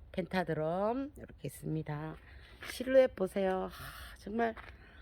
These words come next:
와, 정말 새색시 같아요. 얘 보면은 그냥 새색시란 그 단어가 떠오릅니다. 볼빨간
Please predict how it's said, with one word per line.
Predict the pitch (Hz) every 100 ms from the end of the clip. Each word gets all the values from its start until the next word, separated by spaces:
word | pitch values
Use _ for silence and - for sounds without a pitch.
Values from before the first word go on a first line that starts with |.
| - - - - - - - - - -
와, | 196 185 180 165 156 151
정말 | - 196 208 208 196
새색시 | - 240 262 -
같아요. | 175 - 165 160 165 202 240 - - - - - -
얘 | 180
보면은 | 202 214 208 190 196
그냥 | 180 196 185
새색시란 | 226 240 254 - 202 185 175 170 160 156 -
그 | 160 160 151 135 - - - - -
단어가 | 160 175 185
떠오릅니다. | 180 151 160 165 165 170 151 170 190 214 233 - - - - - -
볼빨간 | - 175 - 160 160 175 180 - 233